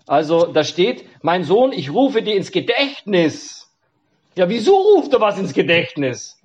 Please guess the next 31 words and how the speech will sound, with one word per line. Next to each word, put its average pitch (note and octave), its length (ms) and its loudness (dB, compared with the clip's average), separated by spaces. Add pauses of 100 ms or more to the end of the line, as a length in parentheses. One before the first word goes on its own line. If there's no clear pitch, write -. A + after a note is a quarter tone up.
(440)
Also, C3+ 260 0
wenn D3+ 80 2
man D3+ 120 0
ein - 20 -14
bisschen F#3+ 280 0
nachdenkt, G3 360 -2
kann F3+ 140 0
sie E3+ 120 -2
nur E3 180 0
deswegen G3 440 0
sein. F3+ 100 2
Es D#3+ 80 -10
gibt G3+ 160 -4
einen E3+ 120 0
einzigen A3+ 460 -2
Grund, D#3 380 -2 (280)
der D4 100 4
muss G#3+ 140 2
es E3 80 -6
vergessen B3+ 440 0
haben. A#2+ 360 -2 (560)
<laughs> - 540 -20
Oder? G3+ 380 0 (640)
Ja? G#3+ 280 0 (220)
Und E3 100 -4
dann, A3 160 0 (240)
„Entfache G3 500 0
die G3 100 -2
Gnade F#3 360 0
Gottes G3 420 0 (180)
wieder.“ F3+ 600 0